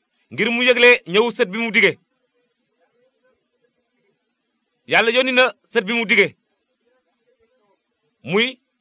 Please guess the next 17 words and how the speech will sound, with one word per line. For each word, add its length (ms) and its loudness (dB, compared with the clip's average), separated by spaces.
ki 100 -10
yonent 260 0
yi 160 -6
yëgle 260 2
ñëwam. 340 0
Gépp 240 -2
mbaax 340 2
mu 80 -10
ngi 100 -4
jóge 180 2
ci 100 -6
Yàlla. 300 2
Yàlla 220 0
yónni 200 -4
na 120 -8
am 140 0
malaaka 420 2